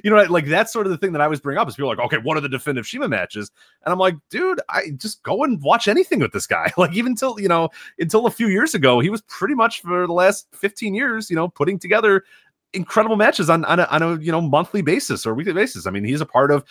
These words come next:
some of the best tag matches ever. Yeah, maybe he is not the only guy in it, but, like,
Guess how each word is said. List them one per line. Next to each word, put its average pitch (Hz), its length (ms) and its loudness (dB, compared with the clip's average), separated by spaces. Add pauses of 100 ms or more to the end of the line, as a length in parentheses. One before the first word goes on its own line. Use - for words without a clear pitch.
(140)
some 135 140 -4
of 143 40 0
the 143 60 2
best 113 320 -4
tag 107 180 0
matches 139 240 2
ever. 175 160 2
Yeah, 101 160 2
maybe 101 240 -4
he 117 140 -6
is 101 80 -2
not 104 220 -2
the 101 120 -4
only 104 220 -4
guy 90 160 0
in 147 120 0
it, - 140 -2
but, 110 140 -6
like, 110 180 0